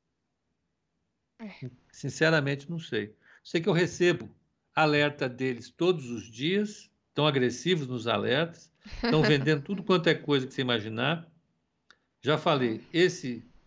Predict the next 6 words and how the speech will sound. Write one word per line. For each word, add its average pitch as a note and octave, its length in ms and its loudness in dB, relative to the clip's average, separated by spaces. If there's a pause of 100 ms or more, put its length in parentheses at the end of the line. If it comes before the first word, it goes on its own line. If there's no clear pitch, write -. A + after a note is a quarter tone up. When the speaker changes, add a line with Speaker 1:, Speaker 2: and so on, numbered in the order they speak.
(460)
Speaker 2:
iPhone C#3+ 380 -4
eu D3 80 -2
comprei C#3+ 440 -2
no B2 220 -4 (160)
Bit, C3+ 560 -2 (1700)
ganhei B2+ 640 2